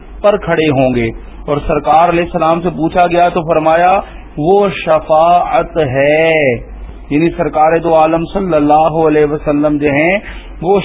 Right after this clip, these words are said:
شفاعت فرمائیں گے۔ تو بہرحال میرے پیارے اور میٹھے میٹھے اسلامی بھائیوں، اللہ تبارک و تعالی جل جلالہ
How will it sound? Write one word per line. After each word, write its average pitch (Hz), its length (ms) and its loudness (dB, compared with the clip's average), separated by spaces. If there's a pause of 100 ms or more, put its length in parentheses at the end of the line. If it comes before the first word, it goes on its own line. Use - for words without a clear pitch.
شفاعت 170 720 0
فرمائیں 147 580 2
گے۔ 139 440 0 (420)
تو 165 120 0
بہرحال 185 600 2
میرے 170 380 -2
پیارے 160 500 2
اور 156 220 0
میٹھے 147 420 0
میٹھے 151 360 2
اسلامی 139 500 0
بھائیوں، 139 400 2 (460)
اللہ 175 140 0
تبارک 165 560 0 (100)
و 147 80 2
تعالی 151 340 0 (140)
جل 151 200 0 (160)
جلالہ 143 640 2